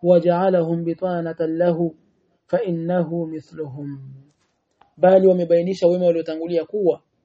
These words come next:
mwenye kukaa na watu wa bid'a na kuwafanya kuwa ndio watu wake wa karibu, marafiki zake,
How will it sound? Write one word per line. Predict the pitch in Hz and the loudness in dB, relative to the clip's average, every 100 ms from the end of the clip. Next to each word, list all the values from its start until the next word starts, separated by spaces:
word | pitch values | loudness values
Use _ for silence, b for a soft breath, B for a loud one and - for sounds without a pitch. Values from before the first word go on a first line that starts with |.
| _ _ _ - | _ _ _ -8
mwenye | 180 180 | -4 -2
kukaa | 175 175 208 196 | -2 0 2 4
na | 175 | 2
watu | 185 170 170 | 2 2 0
wa | 156 | -2
bid'a | 160 156 147 139 _ _ _ _ - | -6 -12 -14 -18 _ _ _ _ -4
na | 190 | 0
kuwafanya | 185 202 196 185 247 240 196 | 0 6 6 6 2 4 0
kuwa | 214 220 202 185 | 0 2 2 2
ndio | 185 208 240 214 | -6 0 4 6
watu | 196 185 | 4 4
wake | 208 208 202 | 4 6 4
wa | 180 | 4
karibu, | 170 160 170 165 247 247 170 _ _ _ _ _ _ _ _ _ | 2 -2 -2 0 4 4 0 _ _ _ _ _ _ _ _ _
marafiki | 185 190 190 180 160 165 | 0 2 2 0 -8 -6
zake, | 151 151 147 220 175 | -4 -4 4 4 4